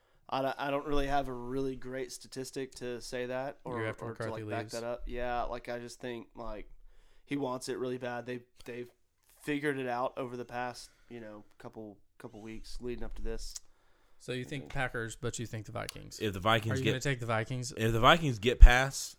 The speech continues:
Speaker 3: the forty-niners,
Speaker 1: Yeah.
Speaker 3: they, they, they can
Speaker 1: I
Speaker 3: get
Speaker 1: thi-,
Speaker 3: past
Speaker 1: I,
Speaker 3: the
Speaker 1: I would
Speaker 3: Packers.
Speaker 1: agree with that, too.
Speaker 3: Because they're gonna have to play, it, it's all gonna come down
Speaker 2: I
Speaker 3: to,
Speaker 2: don't
Speaker 3: to
Speaker 2: disagree
Speaker 3: the,
Speaker 2: with your take.
Speaker 3: to the,
Speaker 1: Yeah.
Speaker 3: to the offensive
Speaker 1: Yeah.
Speaker 3: line. If the offensive line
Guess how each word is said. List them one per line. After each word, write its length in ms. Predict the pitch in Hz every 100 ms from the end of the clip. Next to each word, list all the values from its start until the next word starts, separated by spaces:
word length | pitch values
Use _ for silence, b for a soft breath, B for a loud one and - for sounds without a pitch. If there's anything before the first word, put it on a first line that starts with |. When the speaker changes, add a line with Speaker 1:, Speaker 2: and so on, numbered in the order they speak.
| -
Speaker 3:
the 460 | 92 110 104 104 -
forty-niners, 680 | 120 110 110 120 135 143
Speaker 1:
Yeah. 260 | 127 113 110 - -
Speaker 3:
they, 240 | 107 120
they, 260 | 98 87 113
they 180 | 98 104
can 140 | 147
Speaker 1:
I 40 | 139
Speaker 3:
get 80 |
Speaker 1:
thi-, 60 | -
Speaker 3:
past 240 | 101 131
Speaker 1:
I, 60 | 139
Speaker 3:
the 80 | -
Speaker 1:
I 100 | 156
would 120 | 165
Speaker 3:
Packers. 120 | 147
Speaker 1:
agree 100 | 139 127
with 60 |
that, 180 | 117 -
too. 80 | 110 101 B
Speaker 3:
Because 380 | - 120 139 107
they're 280 | 98 123 143
gonna 140 | 143
have 220 | 120 127 -
to 100 | 131
play, 480 | 127 113 110 107
it, 360 | 101 98 104 92
it's 200 | 95 110
all 120 | 110
gonna 140 | 107 95
come 240 | 107 98
down 200 | 98 101
Speaker 2:
I 100 | 135
Speaker 3:
to, 60 | 135
Speaker 2:
don't 100 | 123
Speaker 3:
to 80 |
Speaker 2:
disagree 400 | 123 113 127 117
Speaker 3:
the, 100 | 117
Speaker 2:
with 140 | 107 98
your 100 | 98
take. 360 | - 104 92 98
Speaker 3:
to 120 | 113
the, 100 | 101
Speaker 1:
Yeah. 160 | 95 90 -
Speaker 3:
to 100 | -
the 120 | 101
offensive 500 | 90 98 113 101 101 90
Speaker 1:
Yeah. 60 |
Speaker 3:
line. 300 | 104 107 110 - B 87
If 120 | 90
the 80 | 110
offensive 400 | 120 131 110 110
line 440 | 113 110 107 101